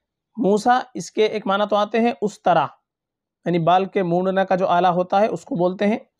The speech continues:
और एक माना मूसा के आते हैं पानी से निकला हुआ।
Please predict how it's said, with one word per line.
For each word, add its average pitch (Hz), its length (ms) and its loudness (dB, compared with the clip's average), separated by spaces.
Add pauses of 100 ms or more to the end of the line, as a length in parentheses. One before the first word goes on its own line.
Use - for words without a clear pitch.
(400)
और 165 240 4
एक 175 140 0
माना 208 360 0 (200)
मूसा 180 320 2
के 185 100 0
आते 170 200 2
हैं 214 140 -2
पानी 196 320 2
से 208 120 -4
निकला 185 360 2
हुआ। 143 300 0